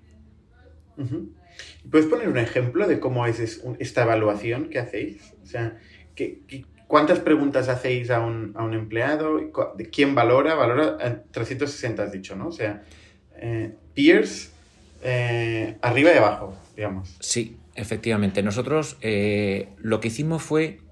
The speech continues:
Speaker 2: hace tres años, la compañía, eh, le hicimos la misión, la visión, los valores en el dos mil quince, dos mil catorce, cuando éramos quince empleados. Y en el dos mil dieciocho, que éramos cincuenta, dijimos, "Esto ya no vale".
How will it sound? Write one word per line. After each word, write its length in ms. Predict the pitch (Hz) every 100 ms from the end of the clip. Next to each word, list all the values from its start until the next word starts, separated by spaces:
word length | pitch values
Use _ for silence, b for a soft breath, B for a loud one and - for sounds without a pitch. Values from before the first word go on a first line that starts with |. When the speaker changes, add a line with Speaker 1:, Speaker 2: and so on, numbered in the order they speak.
| -
Speaker 2:
hace 360 | - 113 123 117
tres 320 | 113 101 98
años, 400 | 110 131 165 - B B B B
la 140 | -
compañía, 800 | 101 98 98 104 117 127 127 117 107
eh, 880 | 104 104 104 101 98 92 90 98 -
le 460 | 101 95 85 82 -
hicimos 420 | 110 98 110 110
la 100 | 107
misión, 400 | 92 90 107 110
la 100 | 107
visión, 280 | 101 98 110
los 120 | 107
valores 520 | 101 101 104 101 101 B B B B
en 140 | -
el 140 | 95 92
dos 160 | 95
mil 420 | 95 104 104 95 -
quince, 440 | 113 117 117 110
dos 120 | 107
mil 160 | 101 101
catorce, 420 | 95 107 107 135
cuando 220 | 98 95
éramos 540 | 98 98 98 98 90 -
quince 320 | 107 104 101
empleados. 580 | 90 90 95 131 147 - b b b b b
Y 120 | 104
en 60 | 107
el 100 | 107
dos 100 | 120
mil 100 | 139
dieciocho, 560 | 147 143 143 143 156
que 60 | 139
éramos 240 | 123 127
cincuenta, 480 | 123 117 123 131 135
dijimos, 320 | 120 120 98
"Esto 180 | 98 98
ya 120 | 107
no 120 | 98 90
vale". 260 | 90 85